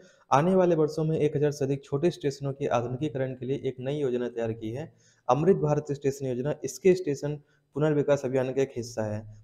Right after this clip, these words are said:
प्रस्तावित स्टेशनों की प्रमुख विशेषता में रूफटॉप plaza, लंबे platform, गिट्टी रहित track और फ़ाइव जी connectivity के प्रावधान शामिल हैं इसमें।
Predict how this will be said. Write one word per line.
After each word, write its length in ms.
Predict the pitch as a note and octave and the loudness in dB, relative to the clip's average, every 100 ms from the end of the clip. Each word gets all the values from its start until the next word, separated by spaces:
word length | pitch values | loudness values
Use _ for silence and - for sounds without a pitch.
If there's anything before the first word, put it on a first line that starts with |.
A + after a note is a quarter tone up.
| - | -4
प्रस्तावित 460 | C3+ - D3+ F3 | -2 2 2 2
स्टेशनों 460 | E3+ E3 D3+ D3+ D3+ | 0 0 -4 0 0
की 100 | D3+ | 0
प्रमुख 340 | D3+ D3 D3+ | 2 0 2
विशेषता 680 | C#3 C#3 B2+ - C#3+ D#3 - _ - | 0 -2 -4 0 0 0 -8 _ -2
में 120 | C#3 | 0
रूफटॉप 480 | B2 D#3 D#3 D3+ C#3 | 4 4 2 0 0
plaza, 420 | - B2+ B2 C#3 | 2 2 4 2
लंबे 360 | D3+ C3 C3+ D3+ | 4 2 6 4
platform, 640 | D3+ C3 - B2+ C#3+ D3 A2+ | 4 0 -2 -8 -6 -6 -8
गिट्टी 300 | B2+ - F3 | -10 -2 0
रहित 260 | D#3 D3+ D3+ | 0 -2 -2
track 340 | B2+ C3+ C#3 - _ | 2 2 0 -12 _
और 200 | B2+ B2+ - | -2 -2 0
फ़ाइव 140 | C3+ | 0
जी 160 | C#3+ F3 | 4 2
connectivity 560 | E3+ C3 B2 B2 B2+ B2+ | 2 -4 -2 -4 -4 -6
के 80 | |
प्रावधान 480 | C3+ A2 G#2+ A#2+ F3+ - _ _ | -2 -2 -2 -6 -8 -12 _ _
शामिल 340 | - A2 G#2 G2+ | -2 0 2 -2
हैं 140 | G2+ | -4
इसमें। 280 | - G#2 | -8 -14